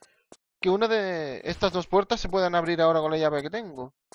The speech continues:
Y la música la voy a dejar desactivada porque supongo que la canción de dentro de la casa seguirá sonando, ¿no? Así que, eh, no, vamos a dejar la música como está y ya está.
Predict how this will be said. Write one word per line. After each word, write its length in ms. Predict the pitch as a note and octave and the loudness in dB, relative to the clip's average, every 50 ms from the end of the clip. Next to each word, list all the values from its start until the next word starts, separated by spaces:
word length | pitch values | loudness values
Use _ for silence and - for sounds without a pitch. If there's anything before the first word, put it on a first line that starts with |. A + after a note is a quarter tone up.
| - _ _ _ _ _ _ - _ _ _ _ _ _ _ _ _ - | -20 _ _ _ _ _ _ -20 _ _ _ _ _ _ _ _ _ -10
Y 120 | D3+ D#3 | -8 -4
la 100 | D#3+ D#3+ | -4 -4
música 280 | E3+ G3+ B3 B3 B3+ C4+ | -4 -6 -8 -8 -8 -8
la 80 | C4 A#3+ | -6 -4
voy 100 | A#3 G#3+ | -4 -4
a 40 | |
dejar 220 | G#3 F#3+ - G3 F3 | -6 -6 -8 -10 -10
desactivada 600 | F3 F3 - F3 E3 - - C#3+ D3+ D#3 D#3+ D#3 | -10 -10 -10 -10 -12 -10 -8 -4 -4 -2 -2 -4
porque 220 | D3+ D3+ C3+ C3+ C#3+ | -6 -8 -12 -12 -14
supongo 340 | - C#3+ D#3 D#3 D#3+ D#3+ | -14 -12 -10 -8 -8 -8
que 80 | D#3 D#3+ | -8 -8
la 100 | D3+ D3 | -10 -8
canción 440 | C#3+ C#3+ C#3 C#3 - - D3 D3 C#3+ | -8 -8 -10 -10 -10 -10 -8 -8 -6
de 80 | C#3 | -6
dentro 320 | C#3 C#3+ C#3+ C3+ C#3+ C#3 C#3 | -6 -6 -8 -8 -10 -10 -8
de 80 | C3+ | -8
la 120 | C3+ C3 B2+ | -8 -8 -6
casa 360 | - C3+ C#3 - - C3+ C3+ | -6 -8 -8 -8 -8 -10 -10
seguirá 480 | - - B2+ B2 B2 B2 B2 B2 B2+ B2 | -8 -10 -10 -10 -8 -8 -8 -8 -8 -8
sonando, 420 | - B2+ B2 C3 C3 B2 A#2 A#2 | -8 -8 -8 -8 -8 -8 -12 -14
¿no? 200 | B2+ C#3 D3 B2+ | -14 -12 -12 -12
Así 200 | A2 - - - | -14 -14 -18 -18
que, 100 | - - | -16 -14
eh, 280 | - G#2 - - - D2+ | -14 -12 -14 -14 -16 -16
no, 320 | - F#2 G2+ F#2+ - G#2 | -14 -12 -12 -12 -12 -12
vamos 280 | - - A#2+ A#2+ A#2 B2 | -6 -6 -4 -4 -4 -6
a 100 | B2 A#2 | -6 -6
dejar 160 | B2 B2+ A#2 | -6 -8 -8
la 80 | A#2 A2+ | -8 -8
música 340 | A#2 A#2 - - A2+ - G#2 | -10 -12 -18 -16 -12 -10 -10
como 200 | G#2 - - - | -10 -12 -16 -18
está 260 | - - A#2 B2 A#2 | -12 -6 -4 -4 -4
y 80 | A2 | -4
ya 60 | G#2+ F#2+ | -8 -12
está. 360 | - - - A2+ - - | -12 -12 -12 -12 -12 -12